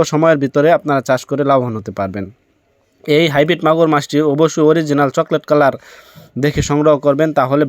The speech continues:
ভালো জাতের ভালো মানের হরমোন করা দেখে, আমরা এটা আঠাশ দিন হরমোন করে থাকি, তারপরে ভ্যাকসিন করে এই মাছগুলা সারা বাংলাদেশে হোম ডেলিভারি করে থাকি। অবশ্যই ভ্যাকসিন করা মাছ দেখে সংগ্রহ করতে হবে, অবশ্যই অরিজিনাল দেখে সংগ্রহ করবেন, তাহলে এই মাছ চাষ করে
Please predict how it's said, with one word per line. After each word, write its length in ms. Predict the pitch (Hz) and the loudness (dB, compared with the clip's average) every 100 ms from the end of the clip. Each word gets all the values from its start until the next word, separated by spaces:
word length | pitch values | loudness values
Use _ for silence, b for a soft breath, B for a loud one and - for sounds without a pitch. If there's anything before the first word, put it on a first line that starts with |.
| 120 | 2
ভালো 140 | 135 147 | 0 2
জাতের 220 | 151 165 127 | 0 0 2
ভালো 140 | 131 147 | 2 2
মানের 240 | 151 160 190 - - | 2 0 0 -6 -2
হরমোন 300 | 135 147 151 147 | 0 0 -2 0
করা 140 | 151 135 | 0 2
দেখে, 220 | 147 - 127 | -2 -2 -4
আমরা 140 | 123 135 | -2 -2
এটা 100 | 135 139 | 0 0
আঠাশ 180 | 151 151 143 | 2 0 -2
দিন 100 | 135 | -6
হরমোন 260 | 123 131 139 131 | -4 -4 -4 -4
করে 140 | 143 139 | -4 -4
থাকি, 180 | 143 160 135 | -6 -6 -2
তারপরে 300 | 127 135 131 | -2 -2 -4
ভ্যাকসিন 260 | 131 127 135 127 | -4 -6 -8 -2
করে 140 | 139 170 B B - | -2 -2 B B -6
এই 60 | 131 | -2
মাছগুলা 340 | 135 120 139 151 | 0 0 0 0
সারা 140 | 139 131 | 0 -2
বাংলাদেশে 420 | 135 143 139 135 131 | -2 -2 -2 -4 -6
হোম 100 | 123 127 | -4 -2
ডেলিভারি 300 | 123 120 120 143 | 0 0 -2 -2
করে 140 | 139 131 | -2 -4
থাকি। 140 | 117 120 | -4 -4
অবশ্যই 360 | 143 151 151 139 | -2 -2 -2 -2
ভ্যাকসিন 260 | 131 - 139 | -2 -4 -6
করা 120 | 139 127 | -2 -2
মাছ 120 | 123 123 | -2 -4
দেখে 180 | 135 143 - B B - | -2 -2 -4 B B -4
সংগ্রহ 220 | 143 147 117 | 0 2 0
করতে 200 | 117 110 104 | -2 -6 -8
হবে, 160 | 98 92 B B B B B B - - | -8 -12 B B B B B B -14 -2
অবশ্যই 440 | 151 180 180 175 180 175 | 0 2 2 2 2 2
অরিজিনাল 360 | 165 160 151 151 156 | 0 2 2 2 0
দেখে 200 | - 156 160 | 0 -2 0
সংগ্রহ 220 | 151 156 147 | -2 0 2
করবেন, 220 | 147 147 160 | 2 0 0
তাহলে 280 | 143 131 143 156 | -2 0 0 2
এই 60 | 139 | 0
মাছ 100 | 135 - | -2 -2
চাষ 140 | 139 - | -2 -2
করে 140 | 135 | -2